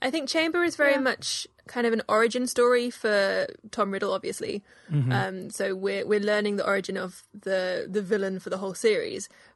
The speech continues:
Speaker 1: but then it also gets overridden a little bit by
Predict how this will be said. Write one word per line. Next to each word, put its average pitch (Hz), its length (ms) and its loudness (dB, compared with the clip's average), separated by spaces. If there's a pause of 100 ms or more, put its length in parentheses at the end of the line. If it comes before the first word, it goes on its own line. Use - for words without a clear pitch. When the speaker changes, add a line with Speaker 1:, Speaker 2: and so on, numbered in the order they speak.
Speaker 1:
but 202 200 0
then 214 200 2
it - 80 -2
also 214 320 4
gets - 520 -4 (100)
overridden 208 560 2
a 190 60 -4
little - 180 -4
bit - 380 -4
by 185 440 -2